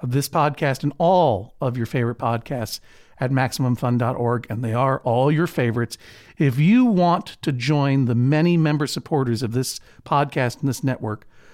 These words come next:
boy, oh boy, that would be fantastic. Just go to maximum fun dot org slash join.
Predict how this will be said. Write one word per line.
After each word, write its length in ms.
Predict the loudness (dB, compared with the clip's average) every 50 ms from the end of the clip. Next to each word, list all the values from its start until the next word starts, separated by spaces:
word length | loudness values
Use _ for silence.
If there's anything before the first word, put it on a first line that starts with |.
| -20 -20 -14 -4
boy, 180 | 0 2 4 4
oh 100 | 4 2
boy, 220 | 2 2 2 2
that 140 | 2 0 0
would 100 | 0 0
be 100 | 0 -2
fantastic. 600 | 0 -2 -4 -4 -2 -4 -4 -4 -4 -6 -8 -8 -8 -20 -20 -20 -20 -20 -20 _ -6
Just 160 | -4 -4 -2
go 120 | 0 0 2
to 80 | 2
maximum 440 | 2 2 2 0 0 0 0 0 0
fun 220 | 0 0 0 2
dot 200 | 2 0 0 0
org 260 | -2 -4 -4 -4 -4 -6
slash 600 | -6 -2 -2 -2 -2 -2 -4 -8 -12 -16 -16 -20 _ _
join. 360 | -6 -4 -2 -2 -2 -4 -8